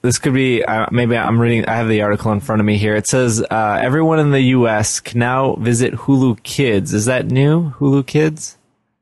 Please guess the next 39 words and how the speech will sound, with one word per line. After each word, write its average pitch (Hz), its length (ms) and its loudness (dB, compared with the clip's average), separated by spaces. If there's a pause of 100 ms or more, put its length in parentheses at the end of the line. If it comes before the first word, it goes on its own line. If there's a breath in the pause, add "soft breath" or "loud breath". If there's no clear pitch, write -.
(340)
I 120 40 -6
don't 120 120 -2
know. 113 240 -2 (100)
It - 280 -14
could 147 240 -2
be 160 140 2
new, 156 280 2 (440 soft breath)
but, 131 340 0
uh, 117 320 0 (140)
Hulu 185 360 2
Kids 170 360 0
has 131 280 2
Pokemon 143 600 -2
Origins, 147 680 0 (540 soft breath)
uh, 120 160 -2
the 127 160 0
animated 131 360 0
special 139 360 -2
that 127 140 0
they 123 120 2
removed 123 460 2
off 120 200 0
Pokemon 120 380 -2
dot 110 180 -2
com, 147 320 -4 (440)
and 123 180 0
they 127 80 2
have 123 200 -2
the 123 320 2 (680 loud breath)
first 190 340 0
five 185 380 0
episodes 180 460 2
from 165 240 0
season, 165 680 2
the 135 480 2
Diamond 156 300 0
and 143 100 0
Pearl 135 220 0
season. 110 480 0